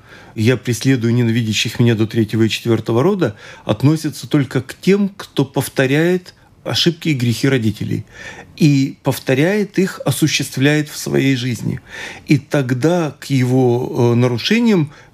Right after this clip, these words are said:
прибавляется то, что он не исправил из поведения своих предков. Но только в том случае, если он сам причастен к этим нарушениям. И здесь я бы обратил внимание на диспропорцию. То, о чём вы сказали,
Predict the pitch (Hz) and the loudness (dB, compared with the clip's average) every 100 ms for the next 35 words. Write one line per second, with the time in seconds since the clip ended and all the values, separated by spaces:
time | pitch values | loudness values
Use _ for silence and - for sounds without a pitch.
0 | - 156 139 123 131 151 135 - 143 - | -2 0 2 0 0 0 0 -2 -6 0
1 | 196 240 277 - - - 151 170 - 143 | 0 0 -6 -10 -10 0 2 2 2 2
2 | 147 139 139 131 - - 120 - 107 - | 4 4 2 0 -6 -6 -4 -4 -8 -16
3 | - - - - - 151 117 - - 139 | -18 -16 -16 -16 -2 0 0 -4 -2 0
4 | 123 127 135 123 - 123 - 120 110 - | 2 2 2 0 -2 -4 -4 -8 -8 -2
5 | 113 123 151 - - 135 - 190 - 156 | 0 2 0 0 0 0 2 0 2 0
6 | - 139 131 - 151 165 151 139 - 127 | 2 2 2 0 0 0 -2 -2 0 -2
7 | - 139 127 127 123 123 120 - - - | -2 -2 -2 0 0 0 0 -4 -4 -6
8 | - - - - - - - 196 147 139 | -10 -12 -12 -12 -16 -20 -4 2 4 4
9 | 135 - - 113 147 202 - - 156 151 | 0 -6 -12 -2 2 2 0 0 2 0
10 | 139 151 170 165 139 147 196 185 139 135 | 0 -2 0 2 4 4 2 2 2 2
11 | 135 143 - 151 156 151 110 - 120 104 | 0 -2 0 -2 0 -2 -4 -6 -8 -8
12 | - - - - - - 151 151 143 131 | -18 -20 -20 -20 -20 0 2 4 2 -2
13 | - - - - 135 123 - 139 131 123 | -8 -20 -8 0 2 2 0 -2 0 0
14 | - | -2